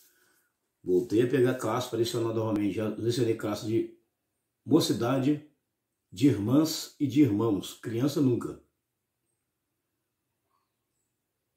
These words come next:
E graças a Deus que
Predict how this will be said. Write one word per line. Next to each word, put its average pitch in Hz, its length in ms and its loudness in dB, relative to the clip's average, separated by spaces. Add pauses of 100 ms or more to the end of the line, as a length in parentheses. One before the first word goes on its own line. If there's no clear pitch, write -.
(1040)
E 160 80 2
graças 185 320 6
a 165 40 0
Deus 175 280 6
que 202 420 -10